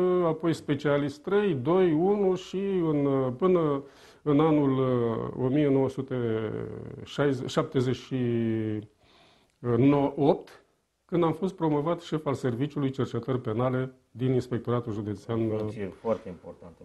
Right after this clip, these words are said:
Speaker 2: cu multe responsabilități, nu?
Speaker 1: Sigur că da. Era o funcție importantă și cu responsabilități mari, pentru că, în primul rând, aveai toată activitatea de cercetare penală, tot ce însemna dosar penal,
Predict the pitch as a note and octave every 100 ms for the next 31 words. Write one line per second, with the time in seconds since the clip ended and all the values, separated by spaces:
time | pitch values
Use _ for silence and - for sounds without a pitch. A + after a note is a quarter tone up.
0 | - F2 E2+ G#2 F#2+ F2 F2 F#2+ - F2
1 | E2+ - - - G2+ - - E3+ - A3+
2 | A#3+ G#3 E3 D3 B2+ B2 - C#3+ D#3+ G3+
3 | A3+ - G#3+ G#3+ G3+ F#3+ F#3+ F#3+ F#3 F#3+
4 | D#3+ C#3 C3+ B2+ C3 - C3+ C#3+ C3 C3
5 | B2+ D3+ - C3+ C3+ E3 E3+ D#3+ D#3 D#3
6 | D#3+ D3 D3 D#3+ D#3+ C#3+ C#3+ C#3 D#3 D3+
7 | C3 A#2+ B2 B2+ B2 A2+ A#2 A2 A#2 B2
8 | A2+ A#2 A2+ A2+ G#2+ - A#2 A#2+ G#2+ A#2+
9 | A#2 A#2 - A#2 - A2 B2 G2+